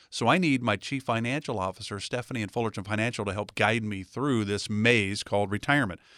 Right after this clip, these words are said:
Great opportunity for you, Roger, to actually just interview. There, that's where, there's no cost for this. Eight hundred, nine four seven, nine five two two. All right, we're on to our final question. This comes from Sherry in Glendale.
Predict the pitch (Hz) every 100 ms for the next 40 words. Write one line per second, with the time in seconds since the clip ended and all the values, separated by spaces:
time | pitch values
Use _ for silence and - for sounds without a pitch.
0 | - - 226 240 180 190 208 180 147 135
1 | 143 208 151 147 180 202 196 185 233 214
2 | 104 - - 170 131 143 - 196 160 185
3 | 220 147 214 - 156 139 - 165 160 123
4 | 113 127 123 131 117 123 98 92 _ _
5 | - 101 123 110 110 101 85 85 - _
6 | - 117 107 113 90 185 127 160 202 220
7 | 202 160 - 202 202 214 214 190 - 151
8 | 117 - 92 _ _ _ _ _ 170 -
9 | 185 156 143 - 165 156 165 170 139 120
10 | 120 123 104 90 85 57